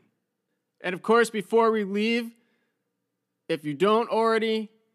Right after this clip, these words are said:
have a ticket to Paris, get one now, because we're gonna be there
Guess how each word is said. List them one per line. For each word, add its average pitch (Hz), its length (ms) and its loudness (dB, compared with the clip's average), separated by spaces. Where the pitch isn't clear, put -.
have 185 200 -2
a 165 40 -6
ticket 202 360 -2
to 170 60 -12
Paris, 156 640 -4
get 151 240 -2
one 151 160 -2
now, 120 320 -4
because 139 260 -4
we're 151 160 0
gonna 151 160 0
be 143 200 0
there 120 280 -4